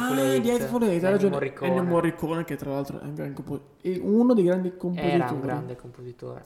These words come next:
Speaker 1: Eh, esatto.
Speaker 2: Pace l'anima sua.
Speaker 1: Però la sua anima non morirà mai, le sue musiche non
Speaker 2: Pace.
Speaker 1: moriranno mai, quindi. E tra l'altro, un aneddoto, En-, Ennio Morricone voleva lavora-, cioè,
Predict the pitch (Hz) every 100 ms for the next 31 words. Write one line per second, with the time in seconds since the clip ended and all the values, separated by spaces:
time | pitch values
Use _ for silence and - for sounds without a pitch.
0 | - - - 135 131 - 127 127 123 -
1 | - - 185 185 185 185 196 185 165 165
2 | 165 160 156 156 160 156 165 175 185 170
3 | 151 170 151 151 151 147 143 165 170 165
4 | - - 196 269 277 - 165 - - 196
5 | 202 165 180 165 240 302 - - - _
6 | 180 196 208 233 240 226 226 226 233 262
7 | 294 359 - - 190 196 190 190 190 -
8 | - 160